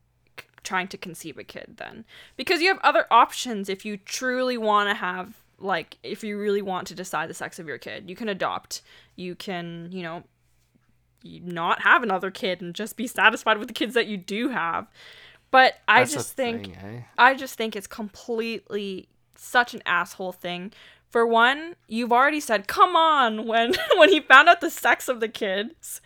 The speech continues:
Speaker 1: okay, at his, his wife's ultrasound, okay? And then the fact that you go ahead and you keep asking the doctor while your pregnant wife is sitting there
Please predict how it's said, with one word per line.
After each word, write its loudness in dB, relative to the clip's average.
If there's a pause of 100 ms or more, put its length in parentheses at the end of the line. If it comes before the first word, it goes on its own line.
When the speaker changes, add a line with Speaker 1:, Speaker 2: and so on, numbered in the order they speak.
(140)
Speaker 1:
okay, -4 (300)
at 2
his, -4
his -4
wife's -2
ultrasound, -6 (180)
okay? -8 (500)
And -2
then -2 (180)
the 0
fact 6
that -2
you -6
go 4
ahead 0
and -6
you -10
keep -8 (140)
asking 0
the -4
doctor -6
while 6
your -4
pregnant -6
wife 0
is -10
sitting -6
there -8